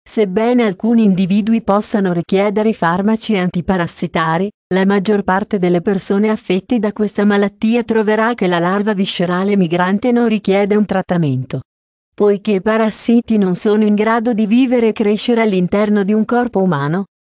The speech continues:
la condizione può andare via da sola.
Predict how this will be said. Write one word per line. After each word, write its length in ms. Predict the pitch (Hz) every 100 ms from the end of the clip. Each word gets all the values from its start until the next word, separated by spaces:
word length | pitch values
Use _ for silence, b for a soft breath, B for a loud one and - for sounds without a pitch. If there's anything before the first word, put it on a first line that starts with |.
| 185
la 140 | 196
condizione 680 | 214 202 196 196 208 202 226
può 160 | 233 233
andare 500 | 240 220 202 208 208
via 180 | 214
da 140 | 220 220
sola. 420 | - 165 135 131